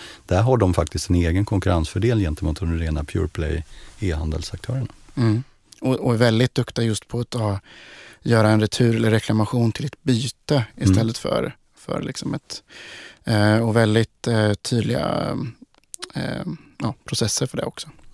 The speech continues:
Speaker 1: Mm.
Speaker 2: Vad, eh, vad har vi glömt att prata om idag nu då, Niklas?
Speaker 1: Ja, vad, hur, hur det går i olika branscher har vi inte kommenterat
Speaker 2: Nej.
Speaker 1: så himla mycket.
Speaker 2: Ska vi gå tillbaka dit då?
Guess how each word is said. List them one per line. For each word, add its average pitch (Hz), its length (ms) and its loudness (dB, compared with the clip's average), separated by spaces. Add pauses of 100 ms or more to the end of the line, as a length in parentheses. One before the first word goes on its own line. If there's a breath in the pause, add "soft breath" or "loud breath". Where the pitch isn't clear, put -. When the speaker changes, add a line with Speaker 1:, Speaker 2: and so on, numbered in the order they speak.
Speaker 1:
Mm. 90 240 0 (1300 loud breath)
Speaker 2:
Vad, 160 500 4
eh, 160 400 6 (120)
vad 165 180 4
har 180 80 6
vi 175 80 4
glömt 170 280 4
att 151 60 0
prata 180 320 4
om 214 120 4
idag 113 220 6
nu 110 80 6
då, 107 300 6
Niklas? - 480 0 (1600 loud breath)
Speaker 1:
Ja, 104 640 2
vad, 139 400 4
hur, 165 320 6
hur 147 120 4
det 165 80 2
går 160 260 4
i - 20 4
olika 147 240 4
branscher 143 420 4
har 190 40 4
vi 214 60 0
inte 127 200 2 (100)
kommenterat 135 360 4
Speaker 2:
Nej. 208 100 6
Speaker 1:
så 226 80 2
himla 143 180 6
mycket. 90 520 2
Speaker 2:
Ska - 120 2
vi 156 80 6
gå 160 120 4
tillbaka 170 360 2
dit 196 260 0
då? 95 200 4